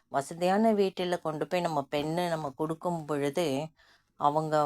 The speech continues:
வ-, இந்த மாதிரி நிகழ்வுகள் வந்து சர்வசாதாரணமாக நடக்க தான் செய்கின்றது. அவங்கள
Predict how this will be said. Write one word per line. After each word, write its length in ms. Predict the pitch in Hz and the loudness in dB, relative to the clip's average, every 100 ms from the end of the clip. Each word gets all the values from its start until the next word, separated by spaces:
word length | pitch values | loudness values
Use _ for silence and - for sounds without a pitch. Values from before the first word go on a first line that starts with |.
| 147 139 | 0 -2
வ-, 220 | 139 139 | 0 0
இந்த 240 | 165 202 214 | 0 4 6
மாதிரி 240 | 208 202 202 | 6 4 0
நிகழ்வுகள் 640 | 160 165 185 185 170 156 | 0 0 -2 0 -2 -2
வந்து 220 | 147 147 | -2 -4
சர்வசாதாரணமாக 1400 | - 160 139 - 180 180 156 147 160 160 170 160 139 160 | -2 -2 -2 -4 -4 -2 -2 -2 -4 -2 -4 -6 -6 -6
நடக்க 500 | 151 135 139 - 175 165 | -4 -2 -4 -2 -2 -2
தான் 280 | 156 147 170 | -4 -6 -8
செய்கின்றது. 680 | 156 127 123 123 127 131 - _ _ _ _ _ _ _ - | -8 -8 -12 -20 -20 -20 -20 _ _ _ _ _ _ _ 2
அவங்கள 420 | 156 185 220 214 | 4 6 8 8